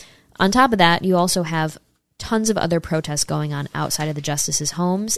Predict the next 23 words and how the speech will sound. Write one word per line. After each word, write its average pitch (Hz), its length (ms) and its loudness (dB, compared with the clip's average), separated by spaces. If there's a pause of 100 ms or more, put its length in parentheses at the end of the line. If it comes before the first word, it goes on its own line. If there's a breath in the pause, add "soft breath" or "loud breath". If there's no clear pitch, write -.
and 175 180 -2
the 160 60 -2
security 170 600 -2
concern 233 500 -4
is 170 240 -2
getting 156 400 -2
out 151 160 -4
of 135 80 -10
hand. - 380 -6 (760)
So 185 200 2
now 170 640 -2 (420 loud breath)
I 170 160 -4
love 147 340 -6
to 190 80 -6
see 294 300 -4
this. 151 360 -6
We're 175 120 -4
seeing 196 440 -4
a 208 60 -4
little 208 200 -4
federalism 269 960 0
play 185 400 0
in. 156 320 -4